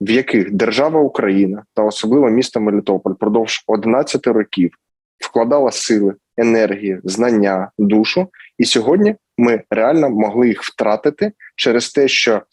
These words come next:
не провели б за руку через цей тернистий шлях щодо вступу до вищих навчальних закладів. І ми поставили собі мету. Мету, щоб якомога більше дітей вступило до українських та європейських вузів. Комунікація виглядала наступним чином.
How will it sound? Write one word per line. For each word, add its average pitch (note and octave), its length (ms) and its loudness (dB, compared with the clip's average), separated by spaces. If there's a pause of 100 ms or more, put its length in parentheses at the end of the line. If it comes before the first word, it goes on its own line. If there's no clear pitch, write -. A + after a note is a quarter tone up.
(280)
не B2 160 2
провели B2+ 460 2
б G#2 80 -4
за A2 140 2
руку F#3 300 2
через - 420 -4
цей B2 260 0
тернистий A#2 640 0
шлях F3 440 0
щодо A#2 280 0
вступу - 340 -2
до G#2 120 2
вищих B2 320 0
навчальних G#2 380 -4
закладів. - 340 -6 (800)
І A#2+ 480 4
ми C#3 120 0
поставили D#3+ 380 2
собі D3+ 240 -2
мету. D3 360 0 (400)
Мету, A#2 320 0
щоб C#3 220 0 (300)
якомога C3 500 0
більше A#2+ 320 0
дітей A#2 260 0
вступило C#3+ 440 0
до G#2 120 0
українських D3 400 -4
та A#2 100 -2
європейських G#2+ 600 -2
вузів. E2+ 240 -2 (180)
Комунікація C#3+ 580 0
виглядала C#3 800 0
наступним A#2 500 -4
чином. F2+ 380 -4